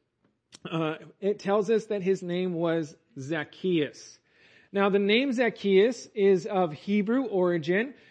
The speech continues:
and this tells us that Zacchaeus was a Jewish man. Uh, his name in Hebrew means pure or innocent, or some translations have it as righteous one.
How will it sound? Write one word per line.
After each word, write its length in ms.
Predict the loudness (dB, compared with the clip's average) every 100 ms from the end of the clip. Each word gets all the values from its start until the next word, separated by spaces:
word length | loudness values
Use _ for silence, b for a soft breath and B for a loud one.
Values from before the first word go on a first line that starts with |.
| B
and 480 | 0 2 0 -4 0
this 180 | 2 2
tells 320 | 0 0 0
us 120 | -2
that 220 | -2 -4
Zacchaeus 680 | 0 0 0 -4 0 0 -2
was 320 | -4 -2 -2 -4
a 200 | -6 -6
Jewish 600 | -4 0 4 2 0 -12 -12
man. 520 | -8 -6 -6 -8 -12 b b b b
Uh, 100 | -4
his 220 | 2 2
name 360 | 2 2 2 2
in 120 | 0
Hebrew 520 | 0 0 2 2 2
means 500 | 2 0 -2 -4 -10 -20 _
pure 680 | -10 -2 2 4 2 -6 -20 b b b
or 420 | -6 -2 -2 -4 -8 -6
innocent, 840 | -4 -2 -4 -6 -8 -8 -10 -18 -20 _
or 440 | -8 -4 -2 -4 -6
some 260 | -6 -4 -4
translations 720 | -6 -6 -4 -4 -4 -10 -6
have 180 | -4
it 80 | -4
as 320 | -6 -8 -8 -12
righteous 840 | -10 -4 -2 -4 -6 -6 -6 -10 _ -16
one. 460 | -8 -8 -8 -12